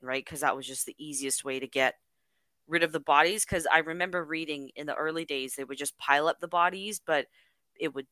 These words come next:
they would start to rot, and it was smelling, so burning just became a far more efficient way.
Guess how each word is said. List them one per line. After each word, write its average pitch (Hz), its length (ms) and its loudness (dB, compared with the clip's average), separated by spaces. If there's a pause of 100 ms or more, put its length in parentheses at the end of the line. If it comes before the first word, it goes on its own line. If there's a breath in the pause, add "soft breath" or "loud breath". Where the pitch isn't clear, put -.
(200)
they 135 80 -4
would - 100 -10
start - 200 -6
to 147 100 -14
rot, 202 320 10
and 151 100 0
it 127 100 -2
was 139 100 -2
smelling, 170 640 4
so 147 280 0
burning 151 500 -2
just 143 180 -8
became 147 300 -6
a 135 60 -2
far 143 320 2
more 135 300 -4
efficient 143 560 -6
way. 143 420 -4